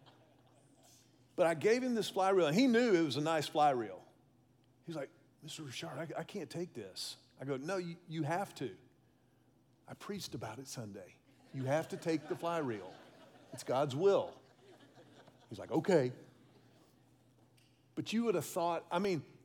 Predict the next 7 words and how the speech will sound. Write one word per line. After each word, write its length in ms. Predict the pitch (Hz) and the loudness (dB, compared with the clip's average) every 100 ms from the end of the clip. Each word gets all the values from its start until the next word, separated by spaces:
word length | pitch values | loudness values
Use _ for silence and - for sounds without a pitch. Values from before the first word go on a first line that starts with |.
| - | -8
he 200 | - 240 | 0 2
lit 420 | 185 175 208 214 | 2 6 8 8
up. 320 | 170 147 104 | 4 0 0
And 140 | 170 185 | -2 -2
in 260 | - 302 | 2 4
that 240 | 302 254 202 | 6 4 2
moment, 720 | 214 226 254 262 165 - - | -2 4 6 6 4 -2 -12